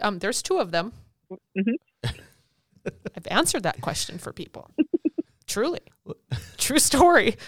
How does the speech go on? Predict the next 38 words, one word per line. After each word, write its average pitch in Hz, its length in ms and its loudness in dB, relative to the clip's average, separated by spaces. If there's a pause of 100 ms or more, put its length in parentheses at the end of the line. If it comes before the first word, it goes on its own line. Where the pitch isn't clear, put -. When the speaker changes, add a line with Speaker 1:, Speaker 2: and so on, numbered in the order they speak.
(120)
Speaker 1:
<laughs> - 60 -8 (680)
Speaker 3:
What 139 180 6
was 135 180 2
your 120 120 2
answer? 135 560 -4
Speaker 1:
Um, 180 380 -4
there's 185 240 4
two 349 180 2
of 349 100 0
them, - 220 -4 (300)
and 440 160 8
I'm 220 140 8
from 233 180 6
the 226 80 4
north 262 300 6
one. 262 280 4
<laughs> 494 60 0 (2250)
I - 40 -10
Speaker 3:
S- 185 120 2
Speaker 1:
wish 175 160 -4
I 165 100 -4
was - 180 -8
kidding. - 540 -14
Speaker 3:
<laughs> - 60 -6 (920)
Well, 135 220 6 (180)
it, 151 120 -4
so - 180 2
you 156 160 4
just, 208 340 2
uh, 123 300 8 (100)
you - 180 2
just, 571 400 6 (580)
Speaker 1:
<laughs> - 680 -18
Speaker 3:
you 165 100 2
just 185 220 2
came 160 220 6
from 147 180 4
Nebraska. 113 720 0